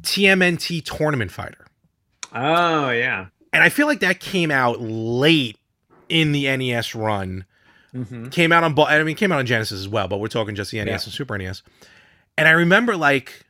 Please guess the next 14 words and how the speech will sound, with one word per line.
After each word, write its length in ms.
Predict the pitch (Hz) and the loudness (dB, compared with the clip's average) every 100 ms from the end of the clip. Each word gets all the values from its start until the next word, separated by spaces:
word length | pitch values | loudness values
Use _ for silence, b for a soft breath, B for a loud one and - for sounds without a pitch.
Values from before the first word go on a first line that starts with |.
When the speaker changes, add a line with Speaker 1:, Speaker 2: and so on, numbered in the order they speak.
| _ _ - | _ _ -12
Speaker 1:
why? 920 | 123 110 104 113 202 127 98 85 - - _ - _ | -8 -4 -2 0 0 -2 -4 -12 -18 -20 _ -20 _
'Cause 220 | 180 160 | 2 4
it 40 | 160 | 4
was 180 | 156 - | 4 2
so 240 | 196 185 | 2 2
far 360 | - 175 165 156 | 2 2 4 2
into 240 | 151 156 | 0 -4
the 80 | 135 | -6
Super 220 | 147 131 | -6 -6
Nintendo, 500 | 135 135 131 127 120 | -2 -2 0 0 -2
I 100 | 113 | -4
feel, 260 | - 135 120 | -4 -4 -2
being 240 | 123 113 | -4 -4
released 580 | 110 127 131 - - | -4 -4 -4 -4 -6